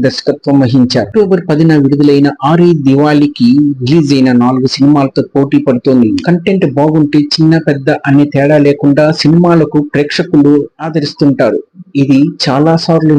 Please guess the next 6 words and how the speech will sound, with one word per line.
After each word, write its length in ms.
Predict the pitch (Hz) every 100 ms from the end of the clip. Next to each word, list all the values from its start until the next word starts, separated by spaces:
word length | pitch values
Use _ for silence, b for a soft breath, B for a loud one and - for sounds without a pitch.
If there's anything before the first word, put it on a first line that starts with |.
| 131
నిజమైంది. 580 | 131 139 147 131 120 95 _ _ _ _
ఇప్పుడు 300 | 147 151 139 147 123
మరో 200 | 139 170
సినిమా 360 | 170 170 170 165
విషయంలో 460 | 147 - 151 147
కూడా 340 | 143 143 131